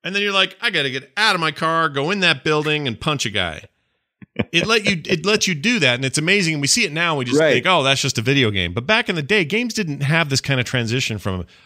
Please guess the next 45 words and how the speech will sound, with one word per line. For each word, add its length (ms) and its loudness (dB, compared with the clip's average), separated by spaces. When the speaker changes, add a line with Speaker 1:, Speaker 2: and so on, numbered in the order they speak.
Speaker 1:
a 60 -8
bigger 560 -2
outer 320 0
world 400 -4
thing 200 -2
happening, 440 0
and 80 -4
then 80 -2
a 60 0
smaller 600 0
space 560 2
then 220 -2
happening, 440 -2
and 80 -2
then 100 -2
some 140 -6
story 440 0
happening, 400 -2
and 80 -6
then 160 -6
go 120 0
back 280 -2
to 100 -8
the 100 -2
outer 280 -2
world 320 -2
and 100 -2
move 180 -2
around 260 0
again. 160 -2
Like, 180 -4
that 140 2
was 100 0
unheard 380 2
of. 340 -2
And 140 0
Speaker 2:
Right. 140 4
Speaker 1:
Master 240 0
Bla-, 260 0
or 60 0
Blaster 400 0
Master, 380 0
rather, 400 0
did 240 -2
that. 240 0